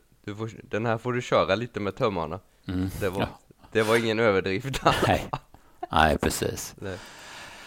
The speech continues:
Speaker 1: Han,
Speaker 2: Eh.
Speaker 1: det var en, eh, ja, det är inte ofta man ser att de, de gör sådär.
Speaker 2: Nej, precis. Alltså, man snackar om hästar som hänger töm, men det där var ju brutalt och, och,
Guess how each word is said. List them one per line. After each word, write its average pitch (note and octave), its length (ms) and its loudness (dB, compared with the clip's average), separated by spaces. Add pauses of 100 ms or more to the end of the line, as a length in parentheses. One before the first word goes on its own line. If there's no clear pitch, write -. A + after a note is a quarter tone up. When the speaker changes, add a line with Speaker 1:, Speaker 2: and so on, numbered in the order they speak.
Speaker 1:
Han, F#2 260 -6
Speaker 2:
Eh. E2 540 10 (360)
Speaker 1:
det F#2+ 80 -4
var F2+ 380 0
en, F2+ 300 -4 (240)
eh, F2+ 80 -8 (640)
ja, G2 240 2
det F#2 100 2
är G2+ 40 2
inte G#2 140 0
ofta G2+ 220 0
man F#2+ 180 -2
ser E2 180 -2
att E2 100 -6
de, E2+ 280 -8
de F2 180 -4
gör E2+ 140 2
sådär. F2 320 -6 (300)
Speaker 2:
Nej, F#2+ 540 10
precis. G2 360 10
Alltså, F2 240 8
man F#2 180 10
snackar G2 320 8
om F#2+ 80 8
hästar F2 240 8
som D#2+ 140 0
hänger D#2 240 2
töm, E2 280 8
men D2+ 100 2
det D2+ 80 2
där E2+ 180 8
var D#2+ 140 4
ju D#2 300 0 (220)
brutalt D#2 880 0
och, D2+ 240 -6
och, D#2 300 -8